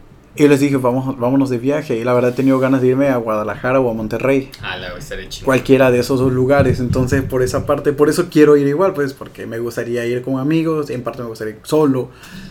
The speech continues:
Speaker 1: experimentar todo ese tipo de mamadas.
Speaker 2: Te digo algo, yo nunca he viajado con amigos. No sé qué es eso. O
Speaker 1: <laughs>
Speaker 2: sea, neta, o sea, he viajado más, o sea, las veces que he viajado
Speaker 1: Ujú.
Speaker 2: solo, güey. Solo, güey.
Speaker 1: Creo
Speaker 2: Ah.
Speaker 1: que es parte de la madurez igual de uno, güey.
Speaker 2: Créeme, güey.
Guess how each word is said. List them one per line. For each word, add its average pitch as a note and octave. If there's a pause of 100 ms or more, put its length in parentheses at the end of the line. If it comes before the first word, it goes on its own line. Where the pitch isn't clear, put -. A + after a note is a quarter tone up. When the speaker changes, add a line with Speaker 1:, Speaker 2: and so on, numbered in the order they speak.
(220)
Speaker 1:
experimentar D#3+
todo D#3
ese D3+
tipo C#3
de C3+
mamadas. A2+
Speaker 2:
Te B2
digo D3
algo, B2
yo A#2+
nunca C#3
he -
viajado C#3
con A#2+
amigos. G#2 (180)
No A#2
sé C3
qué C3
es C3
eso. B2+ (1000)
O B2+
Speaker 1:
<laughs> -
Speaker 2:
sea, A#2+ (340)
neta, F#3+
o C#3
sea, C3+
he C#3+
viajado G3+
más, G3
o -
sea, B2
las A2+
veces F3+
que E3
he D#3+
viajado D3+
Speaker 1:
Ujú. F#3
Speaker 2:
solo, G3
güey. F3 (1040)
Solo, A#3
güey. G3+ (100)
Speaker 1:
Creo F#3+
Speaker 2:
Ah. -
Speaker 1:
que G3
es F3+
parte F3
de F3
la E3
madurez A2+
igual A2
de -
uno, -
güey. - (140)
Speaker 2:
Créeme, C4+
güey. G#3+